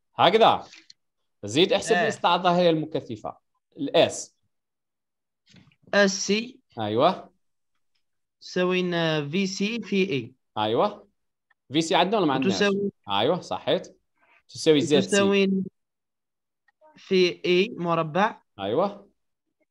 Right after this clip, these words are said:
Speaker 2: وتساوي لنا في
Speaker 1: احسبها.
Speaker 2: مربع.
Speaker 1: ال تساوي ال أوميغا في مربع. كي تحسبها واش تقدر تلقاها؟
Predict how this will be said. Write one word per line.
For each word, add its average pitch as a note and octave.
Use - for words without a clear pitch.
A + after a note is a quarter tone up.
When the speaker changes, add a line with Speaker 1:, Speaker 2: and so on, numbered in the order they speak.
Speaker 2:
وتساوي G3
لنا G3
في D#3+
Speaker 1:
احسبها. C3
Speaker 2:
مربع. F3
Speaker 1:
ال F#3
تساوي D3
ال D3
أوميغا C#3+
في B2+
مربع. C#3+
كي F3+
تحسبها D#3+
واش D#3
تقدر D3+
تلقاها؟ D3